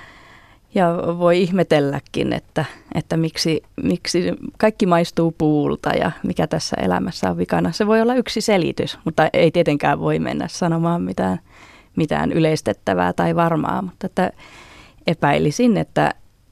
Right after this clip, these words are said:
että jos vahvuuksiaan ei pysty hyödyntämään, niin, niin se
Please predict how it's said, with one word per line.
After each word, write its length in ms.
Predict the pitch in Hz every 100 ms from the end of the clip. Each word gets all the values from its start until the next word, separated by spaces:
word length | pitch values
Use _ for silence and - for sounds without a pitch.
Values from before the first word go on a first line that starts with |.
| _ _ -
että 520 | 165 - 165 156 156 - - _
jos 340 | 180 175 - - 180
vahvuuksiaan 640 | 170 151 170 - 170 165
ei 180 | 165 165 -
pysty 340 | 180 160 - 135
hyödyntämään, 840 | 160 156 160 160 170 170 170 170 175
niin, 240 | 175 165 - _ - - - - _ _ _ _ 180
niin 220 | 165 151
se 240 | 165 175